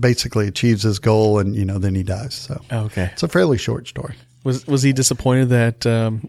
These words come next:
Speaker 2: there wasn't a lot of fried food in Greece?
Speaker 1: I really do, 'cause it turns out he doesn't like seafood. So
Speaker 2: Oh, yeah.
Speaker 1: it's a
Speaker 2: See?
Speaker 1: strange
Speaker 2: There's
Speaker 1: place to go if you don't like
Speaker 2: <laughs>
Speaker 1: seafood, but, you know.
Speaker 2: You get a gyro.
Speaker 1: <laughs>
Speaker 2: Yeah. That's
Speaker 1: There you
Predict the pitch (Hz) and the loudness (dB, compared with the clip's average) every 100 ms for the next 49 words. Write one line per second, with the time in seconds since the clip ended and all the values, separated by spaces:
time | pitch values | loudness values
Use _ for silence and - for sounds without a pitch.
0 | - - 120 123 120 120 110 - 110 104 | -8 -2 2 2 4 2 0 0 -2 -2
1 | - 117 131 143 147 143 170 - - - | -2 0 2 0 0 0 0 -2 -8 -12
2 | - - 120 143 190 208 151 170 - 120 | -20 -6 -2 2 2 2 0 0 0 0
3 | 113 135 131 131 127 123 131 127 123 - | 2 2 2 2 2 2 2 2 0 -2
4 | 120 - - - _ - 131 147 120 - | -4 -4 -12 -14 _ -4 -2 -2 -4 -4
5 | 143 127 104 107 117 135 - 117 117 123 | 0 0 0 -2 0 0 2 2 2 0
6 | 117 - 110 123 110 123 113 117 113 - | 0 0 2 4 4 2 2 0 0 0
7 | 113 - - 123 - - - - - 110 | -2 -2 -8 -10 -10 -12 -12 -10 -6 -6
8 | - _ - 143 113 110 135 139 123 - | -8 _ -4 0 0 2 4 4 2 -4
9 | - - 202 - 220 113 127 127 - _ | -14 -4 -4 -2 -4 -2 -2 -2 -4 _
10 | _ _ - - 110 104 98 101 120 | _ _ -20 -8 -4 0 0 0 0